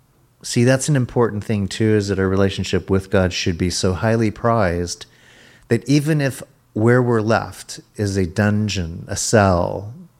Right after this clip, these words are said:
a lockout, we have the ability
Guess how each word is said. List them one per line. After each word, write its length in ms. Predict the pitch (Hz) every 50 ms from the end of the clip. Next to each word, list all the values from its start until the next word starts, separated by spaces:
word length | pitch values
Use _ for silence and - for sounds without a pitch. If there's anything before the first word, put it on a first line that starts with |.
| _ _ -
a 80 | - 101
lockout, 840 | 95 98 101 101 101 101 - - 87 82 85 - - - - - - _ _ _ _ _ _ _ _ _ _ _ _ _ _ _ _ _ _ _ _ _ _ -
we 220 | 95 104 113 117
have 220 | 120 123 117 110 110
the 100 | 113 107
ability 960 | 98 92 - 104 101 104 107 107 101 - - - 107 104 101 101 101 104